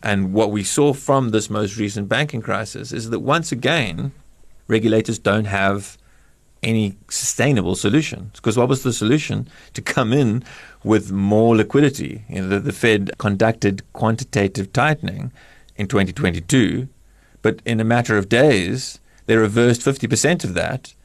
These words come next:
because they were faced by a banking crisis in the U S. So when push comes to shove, and the financial system and the banking system comes under pressure, they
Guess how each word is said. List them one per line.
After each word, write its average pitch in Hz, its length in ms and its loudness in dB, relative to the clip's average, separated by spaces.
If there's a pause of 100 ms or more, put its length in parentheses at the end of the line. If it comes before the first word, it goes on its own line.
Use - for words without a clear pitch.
(180)
because 110 280 0
they 110 80 4
were 107 100 4
faced 104 380 0
by 101 320 2
a - 120 -4
banking 151 300 0
crisis 101 480 -4
in 95 100 -6
the 98 100 -6
U 101 140 -6
S. - 360 -12 (320)
So - 160 0
when 117 160 2
push 147 180 2
comes 151 220 0
to 147 100 -6
shove, 98 540 0 (340)
and 95 100 -6
the 95 60 -2
financial 101 380 0
system 113 340 -2
and 95 100 -2
the 87 60 -6
banking 101 320 -4
system 101 320 -6
comes 95 260 -2
under 87 160 -4
pressure, - 460 -2 (300)
they - 100 0